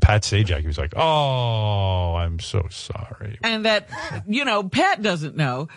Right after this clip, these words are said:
Speaker 2: There's that little eh, eh sound that comes
Speaker 1: Eh, eh.
Speaker 2: up, and he goes, "Uh-oh." <laughs>
Speaker 1: Yeah.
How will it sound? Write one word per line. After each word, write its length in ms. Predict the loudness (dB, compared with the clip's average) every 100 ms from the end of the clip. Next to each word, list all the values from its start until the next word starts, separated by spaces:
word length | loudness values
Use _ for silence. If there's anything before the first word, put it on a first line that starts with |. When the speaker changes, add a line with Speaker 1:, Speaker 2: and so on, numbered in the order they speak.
| -2
Speaker 2:
There's 160 | 0 2
that 200 | 2 2
little 360 | 0 0 -4 _
eh, 100 | -4 -2
eh 120 | -6 -8 _ -6
sound 680 | 0 2 2 2 0 -2
that 160 | -2 -2
comes 140 | 0 0
Speaker 1:
Eh, 160 | 0
eh. 60 | -2
Speaker 2:
up, 80 | -4
and 60 |
he 60 | -2
goes, 260 | -2 -2 -2
"Uh-oh." 640 | 0 2 2 0 -2 -4 -4 -6 -4
<laughs> 220 | -4 -2
Speaker 1:
Yeah. 460 | -2 0 0 0